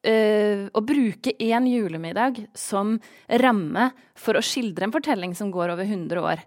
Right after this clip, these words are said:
Det er egentlig en ganske avansert oppgave å gi seg selv. Og når man da først har gitt seg selv den oppgaven, hvor, hvor man liksom, eh, <laughs> fra år til år skal få dette her til å gå videre dramaturgisk,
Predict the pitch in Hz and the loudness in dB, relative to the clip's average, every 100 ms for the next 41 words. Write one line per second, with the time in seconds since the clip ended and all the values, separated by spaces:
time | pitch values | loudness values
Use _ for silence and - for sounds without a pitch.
0 | _ _ _ - 202 294 220 226 202 - | _ _ _ -2 2 2 2 0 0 0
1 | 190 - _ 202 202 208 - - - 175 | -2 -2 _ 2 2 0 -2 -6 -4 0
2 | 226 - - - 226 - 175 160 185 165 | 0 -2 -10 -6 -6 -2 -2 -2 -2 -4
3 | 170 175 240 339 - - _ _ - 240 | -4 -2 0 -2 -6 -20 _ _ 0 2
4 | 240 240 214 208 240 240 247 269 247 208 | 2 4 2 4 2 0 -2 -2 -2 -4
5 | - - 262 269 - - - 320 311 247 | -10 -2 2 2 0 -10 -2 2 2 2
6 | - 254 196 175 247 320 208 226 254 - | 0 -4 -2 0 2 0 0 2 2 2
7 | 196 190 202 208 233 233 226 240 220 220 | -6 -4 -2 0 0 0 -2 -2 -2 -2
8 | 214 214 202 - - 190 190 185 185 185 | -2 -4 -8 -6 -2 -2 -2 -2 -2 -4
9 | 180 180 170 - - - - - 240 - | -6 -8 -8 -12 -16 -20 -20 -6 -2 0
10 | - 240 214 - - - 233 220 240 285 | 2 2 0 -6 -16 -2 2 4 2 -2
11 | 262 220 277 302 226 - 220 220 254 - | -2 0 2 2 -2 -2 2 2 2 -4
12 | 202 226 214 180 196 214 196 202 220 196 | -2 -2 -2 -4 -4 -6 -2 -2 -2 -6
13 | 160 165 175 185 208 202 185 311 403 | -6 -6 -4 -6 -6 -8 -4 -4 -4